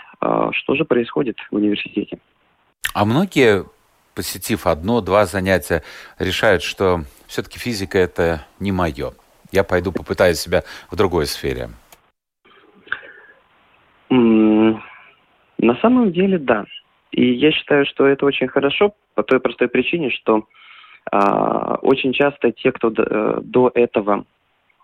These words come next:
Speaker 1: не приходили в школу молодых физиков или, а, на какие-то похожие мероприятия, они приходят на курс, первый семестр учатся, их хватает шок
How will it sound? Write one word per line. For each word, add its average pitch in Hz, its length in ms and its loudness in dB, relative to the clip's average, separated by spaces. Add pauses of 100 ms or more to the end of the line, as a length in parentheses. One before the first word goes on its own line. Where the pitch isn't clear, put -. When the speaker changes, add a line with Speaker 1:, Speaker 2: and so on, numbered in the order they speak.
(180)
Speaker 1:
не 135 160 0
приходили 117 480 -2
в - 60 -10
школу 104 280 0
молодых 98 340 -2
физиков - 460 -6
или, 101 260 2 (560)
а, - 160 -2
на 101 200 2
какие-то - 380 -2
похожие 101 440 2
мероприятия, 110 680 2 (300)
они 117 200 2
приходят 117 520 -2 (240)
на 101 280 -2
курс, 131 320 -2 (880)
первый 117 280 4
семестр - 420 -2
учатся, - 380 0
их - 280 0
хватает 104 500 0
шок - 360 -2